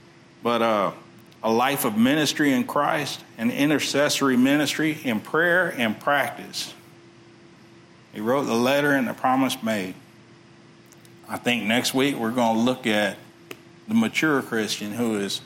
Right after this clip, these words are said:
Philemon that he talks about. So I know this, I didn't have a conclusion for this part, but this is a good place to stop right now.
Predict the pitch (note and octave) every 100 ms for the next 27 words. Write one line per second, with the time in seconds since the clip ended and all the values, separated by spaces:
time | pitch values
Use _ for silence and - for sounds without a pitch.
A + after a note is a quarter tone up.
0 | - - B2 A2 A2 G#2+ F#2+ - - -
1 | G#2+ G#2+ G2+ G#2 F#2+ - F2 F2+ F2 -
2 | - - - - - - - - - -
3 | - - - - G2+ G2+ - - - -
4 | - - - - - - - - G2+ A#2
5 | A#2+ A2 G#2+ A2+ A#2+ A2+ B2 C3 - G#2
6 | A2+ G2+ F#2 F2 F#2+ F#2+ - G2+ F2+ G#2
7 | A2 A2+ A#2 G#2 F#2 A#2 A#2 B2 A#2+ A2+
8 | - - C3 B2 - - - G2 G#2+ G#2
9 | G#2+ G2